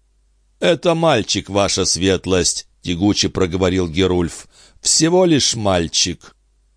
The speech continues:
Я хотел было объясниться, но тут откуда-то из глубин замка опять донеслась музыка. Она звучала беспощадным крещендо, наполняя мою голову звоном,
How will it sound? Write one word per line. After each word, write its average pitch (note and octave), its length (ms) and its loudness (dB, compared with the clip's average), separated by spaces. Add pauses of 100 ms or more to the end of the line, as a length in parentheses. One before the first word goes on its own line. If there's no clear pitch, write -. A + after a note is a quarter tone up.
(260)
Я D#2+ 220 0
хотел G2 400 0
было F#2+ 280 2
объясниться, F#2+ 880 -2 (300)
но D#2+ 140 -2
тут F3 280 2
откуда-то B2+ 580 0
из F#2 160 0
глубин G2 440 0
замка B2 580 -2 (240)
опять C#3 420 2
донеслась F#2+ 600 0
музыка. E2 580 -4 (340)
Она D#2+ 340 -2
звучала G2+ 580 0
беспощадным G#2 880 -2
крещендо, G#2+ 880 0 (200)
наполняя F#2 640 0
мою F#2 280 0
голову F#2 460 0
звоном, A2+ 600 0